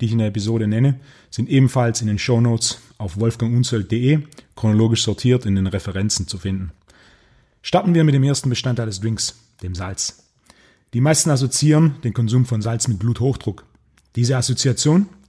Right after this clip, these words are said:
und erste Empfehlung, weniger Salz zu essen, stammt aus der Forschung von Louis Dahl aus den neunzehnhundertfünfziger Jahren. Er untersuchte den Effekt von Salzkonsum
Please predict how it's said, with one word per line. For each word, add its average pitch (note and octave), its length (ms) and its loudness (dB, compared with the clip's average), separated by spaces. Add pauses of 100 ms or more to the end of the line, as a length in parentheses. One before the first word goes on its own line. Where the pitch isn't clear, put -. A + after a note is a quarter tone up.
(160)
und G#2+ 340 -8
erste B2 280 0
Empfehlung, B2 500 2
weniger A#2 260 2
Salz A#2 320 -2
zu - 120 -4
essen, D3 340 0 (300)
stammt A#2+ 260 0
aus A2 140 -4
der A#2 100 -2
Forschung B2+ 460 2 (180)
von F#2+ 240 -4
Louis B2+ 300 2
Dahl B2 340 2 (380)
aus G2+ 300 -4
den G#2+ 260 -2
neunzehnhundertfünfziger A2+ 760 0
Jahren. G2 320 -6 (540)
Er C#3 160 0
untersuchte E3+ 640 4 (320)
den A#2 80 0
Effekt B2+ 260 -2
von A#2 160 0
Salzkonsum C3+ 760 2